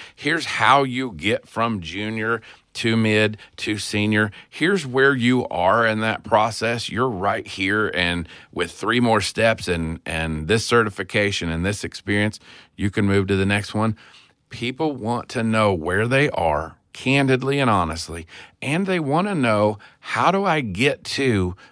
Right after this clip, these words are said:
the next level? How do I level up? What's the clear guided path for my career?" And what I've seen is when you give a person a clear guided path, it,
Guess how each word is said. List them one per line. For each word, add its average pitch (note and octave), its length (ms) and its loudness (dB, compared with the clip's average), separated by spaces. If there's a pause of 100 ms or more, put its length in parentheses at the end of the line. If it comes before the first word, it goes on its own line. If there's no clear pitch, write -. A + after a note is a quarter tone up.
the F2+ 140 2
next G2+ 420 -2
level? F2 320 0
How C3 220 -2
do E3 100 2
I E3 160 2
level B2+ 480 2
up? A#2 300 0 (220)
What's - 240 -4
the B2+ 120 -4
clear C#3+ 400 0
guided A#2+ 480 0
path A2+ 500 0
for A2 540 -2 (300)
my F#2+ 320 -2
career?" D#2+ 640 -2
And E2 240 -6
what G#2 160 2
I've G2 240 2
seen A#2 400 2
is D#2 380 -2 (640)
when F2 280 -4
you A2+ 320 0
give A#2 380 -2
a G#2+ 100 4
person E2+ 460 -2
a C2+ 100 -8
clear A2 380 -2
guided G2 460 2
path, F2 420 -2
it, F2+ 160 -8